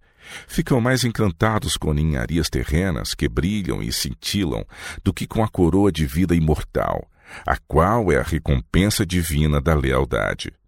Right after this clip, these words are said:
Porventura, esquece-se a virgem dos seus enfeites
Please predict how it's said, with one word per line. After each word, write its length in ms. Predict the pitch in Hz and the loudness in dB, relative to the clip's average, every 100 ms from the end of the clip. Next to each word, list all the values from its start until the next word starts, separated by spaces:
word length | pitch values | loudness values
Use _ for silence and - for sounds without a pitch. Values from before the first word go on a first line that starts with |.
| _ _ _ - | _ _ _ -8
Porventura, 760 | - 107 160 95 85 71 50 - - - - | -2 0 0 0 2 2 2 -4 -12 -10 0
esquece-se 680 | 90 - 113 120 - 95 95 | 0 4 4 4 0 2 4
a 60 | |
virgem 520 | 76 76 117 92 80 62 | 4 2 2 2 0 2
dos 180 | 73 | 0
seus 200 | - 90 | 2 4
enfeites 760 | 82 - 101 104 85 62 - - | 4 4 2 2 0 -4 -4 -4